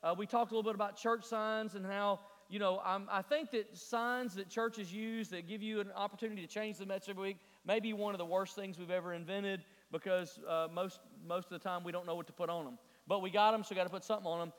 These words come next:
So how many of you here last week and you, you, uh, saw the church signs? How many of you remember that? Yes? Uh, you wanna see a few more? How many of you wanna see a few more? Yes? All right, good. Four of you do. Good. All right, here we go. Trust in God,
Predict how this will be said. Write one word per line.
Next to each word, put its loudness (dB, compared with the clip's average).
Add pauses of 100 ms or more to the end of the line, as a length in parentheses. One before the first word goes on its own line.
(160)
So 4
how 8
many 2
of -2
you 4
here 8
last 6
week 0
and -4
you, -2 (120)
you, -4
uh, -10
saw 4
the 2
church -2
signs? -4
How -2
many -2
of -2
you 0
remember -2
that? -4
Yes? -4 (320)
Uh, 2
you 4
wanna 8
see 2
a 6
few 0
more? 10
How -4
many 0
of -2
you 2
wanna 2
see -8
a -4
few -4
more? 0
Yes? -6 (320)
All 4
right, 4 (200)
good. 4 (120)
Four 4
of -4
you -6
do. -2
Good. 0
All 2
right, 2
here 4
we 4
go. 6 (840)
Trust 8
in -2
God, 10